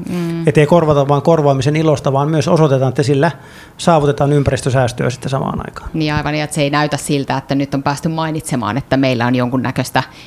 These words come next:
Speaker 1: bio- tai kierrätys- tai jotakin muuta materiaalia, mikä sit kuitenkin siltä, kuten sanoit, niin siltä kokonaisvaikutukseltaan onkin sitten, niinku,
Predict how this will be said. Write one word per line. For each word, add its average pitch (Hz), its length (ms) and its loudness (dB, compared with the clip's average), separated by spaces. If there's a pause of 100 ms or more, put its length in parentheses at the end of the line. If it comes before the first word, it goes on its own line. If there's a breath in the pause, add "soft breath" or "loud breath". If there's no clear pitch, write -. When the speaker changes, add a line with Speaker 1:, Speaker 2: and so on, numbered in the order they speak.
(160 loud breath)
Speaker 1:
bio- 135 260 0
tai 120 340 -4
kierrätys- 139 440 -4
tai 131 200 -4
jotakin 135 340 -4
muuta 127 260 -4
materiaalia, 131 640 -4 (120)
mikä 131 160 -6
sit - 160 -8
kuitenkin 123 380 -6
siltä, - 280 -8 (220)
kuten 127 200 -4
sanoit, 139 300 -2
niin 143 80 0
siltä 151 160 0
kokonaisvaikutukseltaan - 1160 -2
onkin - 180 -8
sitten, - 320 -6
niinku, - 240 -6